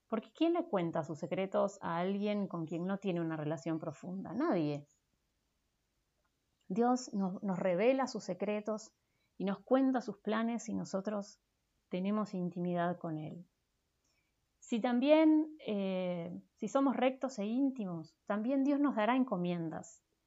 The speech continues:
para que nosotros llevemos a cabo, a cabo. Y si bien pueden parecernos imposibles esas, esas cosas, esas consignas que Él nos da,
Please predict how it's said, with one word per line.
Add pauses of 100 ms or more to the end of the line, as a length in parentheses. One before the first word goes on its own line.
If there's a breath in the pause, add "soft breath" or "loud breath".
para
que
nosotros
llevemos
a
cabo, (120)
a
cabo. (640)
Y
si
bien
pueden
parecernos
imposibles
esas,
esas
cosas,
esas
consignas
que
Él
nos
da,